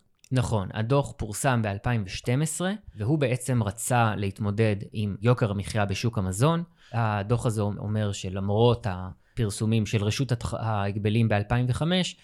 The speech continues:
לא היה איזשהו שיפור, מידת הריכוזיות עלתה, המחירים עלו. הדוח הוא מאוד, אה, מפורט, הוא מעל מאה חמישים עמודים. אני רוצה להתמקד בשני נתונים מתוך ועדת קדמי.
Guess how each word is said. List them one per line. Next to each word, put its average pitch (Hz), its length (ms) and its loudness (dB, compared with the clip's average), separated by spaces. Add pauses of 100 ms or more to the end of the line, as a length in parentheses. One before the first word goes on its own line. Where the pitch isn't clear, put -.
(260)
לא 120 140 6
היה 110 280 6
איזשהו 104 380 -6
שיפור, 151 640 0
מידת 113 360 0
הריכוזיות 104 640 -4
עלתה, 127 440 2 (120)
המחירים 101 640 2
עלו. 180 380 0 (280)
הדוח 139 340 -6
הוא 107 240 -4
מאוד, 120 360 4
אה, 110 100 4
מפורט, 104 600 0
הוא 95 80 -6
מעל 101 240 -4
מאה 107 140 -2
חמישים 110 320 -4
עמודים. 110 720 2 (300)
אני 107 80 0
רוצה 98 180 2
להתמקד 113 520 2
בשני 104 340 0
נתונים 113 440 0
מתוך 101 340 -4
ועדת 98 280 -2
קדמי. 196 440 0